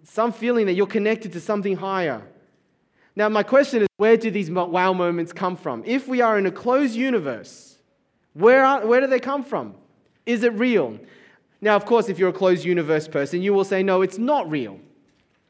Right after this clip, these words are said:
Right? Evolution has given us wow moments,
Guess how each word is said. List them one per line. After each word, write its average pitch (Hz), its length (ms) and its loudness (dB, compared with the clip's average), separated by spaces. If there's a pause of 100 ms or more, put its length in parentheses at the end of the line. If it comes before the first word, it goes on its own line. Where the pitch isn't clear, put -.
(600)
Right? 220 220 0
Evolution 226 800 2
has 196 200 0
given 202 260 -2
us 185 160 0
wow 214 300 2
moments, 170 720 -2